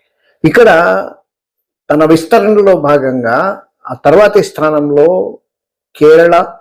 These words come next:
తమిళనాడు, పశ్చిమ బెంగాల్లో ఉన్నాయనేటటువంటిది స్పష్టంగా కనిపిస్తోంది.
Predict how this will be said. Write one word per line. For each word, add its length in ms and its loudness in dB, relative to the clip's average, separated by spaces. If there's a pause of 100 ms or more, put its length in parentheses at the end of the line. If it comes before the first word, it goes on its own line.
(720)
తమిళనాడు, 720 0 (1120)
పశ్చిమ 300 0
బెంగాల్లో 420 2
ఉన్నాయనేటటువంటిది 1040 -2
స్పష్టంగా 520 -2
కనిపిస్తోంది. 640 -6